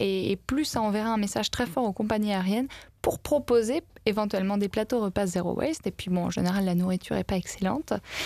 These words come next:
Euh, et effectivement, en première classe, vous avez des couverts, <laughs> en général, mais je ne vous encouragerai pas à prendre la première classe, non seulement pour votre budget,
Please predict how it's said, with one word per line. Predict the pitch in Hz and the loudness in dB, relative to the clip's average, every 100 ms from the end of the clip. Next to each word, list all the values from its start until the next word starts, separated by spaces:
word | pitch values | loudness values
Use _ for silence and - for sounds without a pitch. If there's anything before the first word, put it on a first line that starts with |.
| - - | -8 -4
Euh, | 190 190 - - - | -2 0 0 0 0
et | 202 202 196 196 196 | 0 2 0 2 0
effectivement, | 190 208 - 214 220 233 | -2 -6 -2 0 0 0
en | - 277 | 0 0
première | - 262 240 247 | 0 2 2 0
classe, | - 240 214 | 0 0 0
vous | 277 285 | 0 2
avez | 240 214 | 2 2
des | 190 | 0
couverts, | - 190 185 294 302 277 | -2 0 2 2 0 -2
<laughs> | |
en | 190 | 0
général, | 185 185 185 185 180 190 269 311 - | 2 2 2 2 2 0 0 -2 0
mais | 185 190 | 2 2
je | 180 | 2
ne | 190 | 2
vous | 180 185 185 | 2 0 0
encouragerai | 339 - 269 226 214 | 0 2 2 2 0
pas | 190 208 - - | 0 2 2 2
à | 220 | -2
prendre | - 233 196 | 0 -2 0
la | |
première | 180 - 180 - | -2 -2 -2 -2
classe, | - 214 285 - - - - | -4 -4 -4 -12 -20 -20 -4
non | 208 233 | 0 2
seulement | 233 226 208 202 196 | 2 0 2 2 0
pour | - 240 | 0 0
votre | 208 190 | 2 2
budget, | 175 180 180 208 | 2 2 2 0